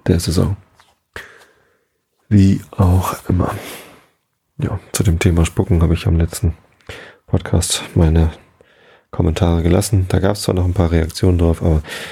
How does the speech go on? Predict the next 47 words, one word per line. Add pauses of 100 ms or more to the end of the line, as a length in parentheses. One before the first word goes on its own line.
(160)
ich
sagte
einfach
nichts
mehr
zu.
Das,
man
wird
sowieso
nur
missverstanden,
wenn
man
da (540)
jetzt
noch
diskutiert. (200)
Ich
bin
auch
missverstanden
worden, (500)
auch
mit
dem
Podcast. (140)
Das
ist
halt
so. (1200)
Äh,
wenn
man
mich
missverstehen
will,
dann (100)
kann
man
das
auch
tun.
Und
wenn
man
mich